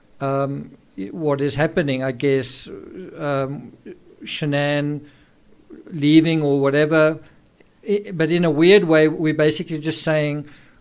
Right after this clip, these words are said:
whatever we don't know, um, d-, doesn't feel real to him.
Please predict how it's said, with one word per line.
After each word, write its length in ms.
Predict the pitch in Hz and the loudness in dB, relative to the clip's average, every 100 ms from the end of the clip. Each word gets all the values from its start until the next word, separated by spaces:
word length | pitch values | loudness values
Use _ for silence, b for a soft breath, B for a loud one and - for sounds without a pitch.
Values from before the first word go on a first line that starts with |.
| _ | _
whatever 420 | 143 156 175 196 | 0 4 6 6
we 180 | 180 165 | 6 6
don't 380 | 147 160 165 151 | 4 4 4 2
know, 540 | 151 160 131 127 151 143 | 4 4 4 0 -4 -8
um, 640 | 156 147 143 143 143 - - _ _ 165 165 156 | -4 -2 -2 -4 -8 -12 -18 _ _ -20 -18 -12
d-, 240 | 170 - | -12 -6
doesn't 320 | 147 139 160 | -6 -4 -6
feel 420 | - 156 147 143 | -4 0 2 2
real 280 | 135 170 202 | 4 6 6
to 140 | 196 135 | 4 -4
him. 300 | 120 117 | -6 -8